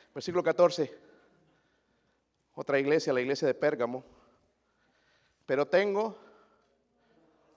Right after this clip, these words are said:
unas pocas cosas con-", ¿te imaginas que Dios te diga, aparezca y te diga eso? "Estás bien, me gusta cómo te vistes en la iglesia,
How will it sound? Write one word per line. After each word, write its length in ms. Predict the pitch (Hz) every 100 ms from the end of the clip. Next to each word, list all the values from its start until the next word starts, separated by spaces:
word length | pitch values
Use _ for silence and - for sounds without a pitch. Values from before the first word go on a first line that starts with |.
| -
unas 380 | 180 220 208
pocas 420 | - 208 208 185 -
cosas 380 | 180 175 175
con-", 240 | - 160 -
¿te 80 | 160
imaginas 360 | 156 214 233
que 100 | 196
Dios 160 | 170 180
te 100 | 170
diga, 220 | 165 165
aparezca 340 | 156 139 160 160
y 40 |
te 100 | 143
diga 140 | 135 151
eso? 180 | - - - _ _ _ _ _ _ _ _
"Estás 260 | _ 135 127
bien, 340 | 139 143 143
me 80 | 127
gusta 200 | 123 139
cómo 180 | 123 120
te 100 | 117
vistes 260 | 123 120 -
en 80 |
la 60 | 107
iglesia, 380 | 107 123 135